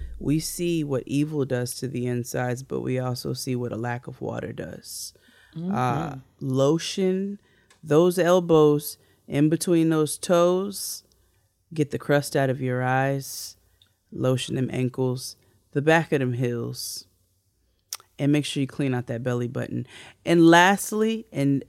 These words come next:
Speaker 1: l-, certainly not least, mind your business, except if people are trying to tell you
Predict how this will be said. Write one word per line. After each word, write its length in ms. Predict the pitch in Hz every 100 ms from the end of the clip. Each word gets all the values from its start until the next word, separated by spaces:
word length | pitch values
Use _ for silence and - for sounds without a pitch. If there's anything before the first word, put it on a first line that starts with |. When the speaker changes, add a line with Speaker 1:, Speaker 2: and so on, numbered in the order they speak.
| _
Speaker 1:
l-, 300 | 127 135 131
certainly 560 | - - 190 175 123 127
not 260 | 127 123 92
least, 600 | 120 117 117 - - - _ _ _ _ _ _
mind 400 | - 151 165 170
your 140 | 160 151
business, 840 | 156 156 151 117 127 - - - _ _ _ _
except 800 | - 135 - - 156 139 - - -
if 160 | 131
people 320 | - 135 131
are 60 | 131
trying 220 | - 123
to 80 | 123
tell 240 | - 127
you 260 | 131 123